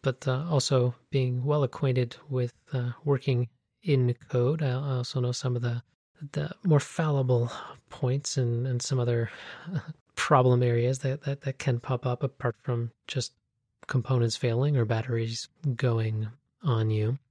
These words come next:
Uh, but when it's a, you know, just yourself or, you know, a handful of, of people you, you trust, uh, having a,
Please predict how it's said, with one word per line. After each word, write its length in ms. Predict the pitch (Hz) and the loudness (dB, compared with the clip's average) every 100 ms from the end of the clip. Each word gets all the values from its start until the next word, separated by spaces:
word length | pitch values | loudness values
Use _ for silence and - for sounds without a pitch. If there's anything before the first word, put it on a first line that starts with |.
| _ _ _ _ _ _ | _ _ _ _ _ _
Uh, 80 | 131 | 2
but 160 | 131 139 | 4 4
when 80 | 139 | 4
it's 200 | 143 147 | 4 2
a, 220 | 135 131 _ _ | 2 0 _ _
you 120 | 180 131 | 0 0
know, 160 | 113 - - | -2 -10 -16
just 260 | - - | -12 -2
yourself 640 | 135 117 - 127 135 139 - | 0 2 2 2 0 -2 -4
or, 340 | 135 131 139 147 | -4 -2 -4 -2
you 100 | 131 | -2
know, 140 | 135 _ - | -4 _ -4
a 60 | 139 | -2
handful 500 | 143 123 - 120 117 | 0 -2 0 0 0
of, 120 | 117 | -2
of 160 | 160 127 _ | -4 -6 _
people 260 | - 131 131 | -6 -4 -2
you, 160 | 123 131 | -2 -2
you 160 | 156 | -2
trust, 420 | 127 - 127 131 - _ _ _ _ - | -2 -2 -2 -4 -10 _ _ _ _ -4
uh, 220 | 143 165 - - 151 - | -2 -4 -10 -8 -8 -6
having 320 | - 151 127 123 | 0 2 4 4
a, 260 | 120 123 | 2 -2